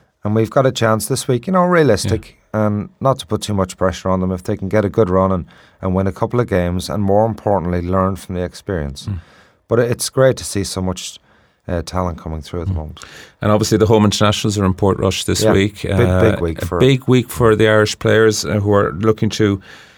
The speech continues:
Speaker 2: consolidate their chances for Walker Cup selection. But more importantly, I think e-, even winning on Irish soil for an Irish player is a huge thing.
Speaker 1: It is, and i-, it's funny, it's the twentieth anniversary of,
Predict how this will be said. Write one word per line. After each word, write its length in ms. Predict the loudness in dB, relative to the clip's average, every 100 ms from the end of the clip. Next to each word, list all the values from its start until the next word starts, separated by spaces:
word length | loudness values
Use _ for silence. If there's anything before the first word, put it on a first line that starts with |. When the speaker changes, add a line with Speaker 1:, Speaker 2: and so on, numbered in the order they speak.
| _ -4
Speaker 2:
consolidate 580 | 2 4 4 4 2
their 540 | 2 4 4 4 2 -2
chances 440 | -2 0 0 -4
for 140 | -2 0
Walker 240 | 0 -2
Cup 200 | -2 -2
selection. 420 | 0 -2 0 0 0
But 140 | 2
more 160 | 4 4
importantly, 580 | 4 4 4 4 6
I 60 | 6
think 280 | 4 2 0
e-, 220 | -2 2
even 260 | 4 6 6
winning 260 | 6 6
on 100 | 4
Irish 300 | 4 4 2
soil 320 | 2 4 4 4
for 160 | 2
an 80 | 4
Irish 240 | 4 2
player 240 | 2 4 4
is 120 | 2
a 40 |
huge 400 | 0 0 0 -2
thing. 240 | -4 -6 -8 _ _ -20 _ _ -6
Speaker 1:
It 100 | 2
is, 220 | 4 4
and 240 | 2 -2 -2
i-, 20 | -2 -2
it's 100 | -8
funny, 260 | -2 0 2
it's 180 | 0 -2
the 200 | -2 -4 _ -20 -20 _ -12
twentieth 400 | -4 -2 0 0
anniversary 680 | 0 0 0 -2 -2 -4 -4
of, 240 | -6 -10